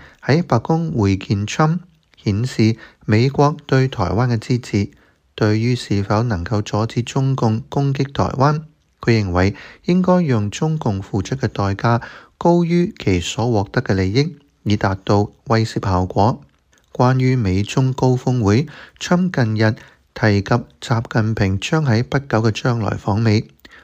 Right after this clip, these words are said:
盧比奧亦都證實，Trump 集會將會舉行，但係目前仲未安排細節，會議必須有明確議題同結果。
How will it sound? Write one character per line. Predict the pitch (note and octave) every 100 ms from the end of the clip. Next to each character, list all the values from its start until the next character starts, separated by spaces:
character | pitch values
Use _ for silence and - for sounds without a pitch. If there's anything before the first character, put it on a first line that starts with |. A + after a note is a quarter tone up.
| _ _
盧 | G2+ F#2
比 | A#2+
奧 | A#2
亦 |
都 | G#2+ B2+
證 | - A2+ A#2+
實， | A#2 A#2+ - - - _
Trump | - E3+ E3+
集 | - A2 F#3+
會 | A2+ A2+ - - _
將 | - F3
會 | D3+ G2+
舉 | A2+ A2+
行， | G#2+ F#2+ - _ _
但 | - G#2
係 | G2+
目 | G#2 G2
前 | - G#2 G#2+ - _
仲 | - A#2 A#2
未 | A#2 A2+ F3
安 | D3 D3+
排 | C3+ A2
細 | - - G#2+
節， | G#2 C3 C3 - - - _
會 | - A2
議 | G#2 A#2
必 | - D#3+
須 | D#3 - D#3
有 | D#3 G#2
明 | G#2 G#2 F2+
確 | F#2 A2
議 | B2+ G#2+
題 | G#2 G#2
同 | G#2 G#2+
結 | G#2 G#2+
果。 | - A2